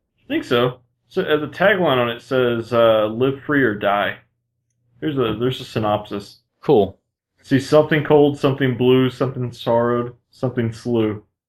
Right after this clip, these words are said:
Speaker 1: Not till we are completely lost or turned around do we appreciate the vastness and strangers, str-, or strangeness of nature. In June nineteen ninety-four, one of the most brutal slaughters in history occurred in the woods of northern New England.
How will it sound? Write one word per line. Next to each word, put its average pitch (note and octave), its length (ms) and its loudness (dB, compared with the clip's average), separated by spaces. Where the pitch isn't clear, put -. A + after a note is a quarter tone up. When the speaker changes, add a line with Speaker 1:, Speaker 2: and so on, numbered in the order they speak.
Speaker 1:
Not B2+ 200 2
till D3+ 200 4
we D3+ 100 4
are C#3 160 4
completely D3 480 -6
lost B2+ 420 -4
or A2+ 80 -4
turned C3+ 300 -4
around B2 520 0
do B2 120 0
we A#2+ 160 2
appreciate A#2+ 680 0
the A#2 80 -2
vastness G#2+ 640 -2
and A2+ 120 -10
strangers, A2+ 680 -2
str-, - 320 -12
or A#2+ 160 2
strangeness B2 560 -2
of A2+ 80 -6
nature. A2 480 -6
In C3 140 2
June E3 500 4
nineteen C#3+ 320 0
ninety-four, C#3+ 540 0
one B2+ 160 -2
of B2+ 80 -2
the B2 80 -4
most A#2 400 -4
brutal C#3 420 2
slaughters B2 520 2
in A#2+ 80 -2
history A#2+ 420 -2
occurred A#2 300 -2
in A2+ 80 -2
the G#2+ 60 -4
woods A2+ 340 -2
of G2+ 100 -2
northern B2 500 0
New A#2+ 160 4
England. G2+ 460 -2